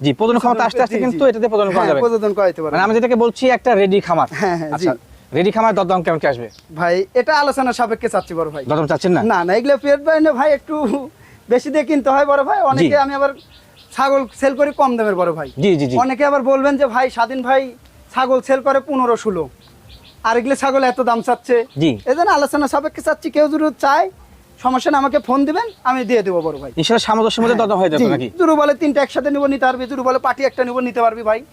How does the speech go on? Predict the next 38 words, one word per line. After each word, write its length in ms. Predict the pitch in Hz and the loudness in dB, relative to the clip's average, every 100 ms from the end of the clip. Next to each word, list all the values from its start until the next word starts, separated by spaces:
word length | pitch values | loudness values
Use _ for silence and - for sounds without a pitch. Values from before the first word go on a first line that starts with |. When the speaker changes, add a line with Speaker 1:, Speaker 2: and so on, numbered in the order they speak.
| _ | _
Speaker 1:
সিঙ্গেল 240 | - 247 254 | -4 0 2
Speaker 2:
পাটা 0 | |
Speaker 1:
দেওয়া 140 | 226 | 2
যাবে? 100 | 160 | 2
Speaker 2:
নিবো, 80 | 262 247 | 2 0
হ্যাঁ, 140 | 226 262 | -2 -2
সিঙ্গেল 220 | 277 302 | -2 0
দিব, 120 | 320 403 | -2 -6
সমস্যা 360 | - 233 202 160 | -4 -4 -4 -10
নেই। 120 | 127 - | -12 -10
Speaker 1:
আচ্ছা, 140 | 123 127 | -8 -8
সিঙ্গেল 420 | - 196 220 233 | -2 2 2 2
বা 100 | 220 | 2
একত্রে 380 | 208 208 - 226 | 0 -2 -2 0
Speaker 2:
হ্যাঁ। 200 | 247 196 | 2 2
Speaker 1:
সব 80 | 180 | 0
অপশনে 240 | 180 185 208 | 0 0 -2
থাকছে। 280 | 190 - 262 - 165 | -2 -2 -4 -4 -6
Speaker 2:
জি। 80 | 175 | -4
Speaker 1:
আপনার 180 | 156 160 | -2 -2
ভাইয়ের 140 | 160 - | -2 -2
সঙ্গে 160 | 180 180 - 156 | -2 -4 -4 -2
যোগাযোগ 180 | 165 180 | -2 0
করে 100 | 185 | -2
ইনশাআল্লাহ 260 | 196 214 208 | 2 0 2
দরদাম 240 | 170 160 | 0 0
করে 140 | 165 | 0
নিবেন। 180 | 143 120 | 0 -2
স্বাধীন 240 | 104 175 233 | -2 2 4
ভাই, 180 | 190 117 92 | 4 0 -2
Speaker 2:
জি 100 | 170 | -4
ভাই। 200 | 233 196 139 - | 0 0 -2 -2
Speaker 1:
এবার 220 | 185 226 | 0 0
কোন 140 | 220 208 | 0 0
জাতের 140 | 190 | 2
ছাগল 140 | 175 156 | 0 0
নিচ্ছেন 200 | 135 127 | 0 -2
এটা? 140 | 110 | -4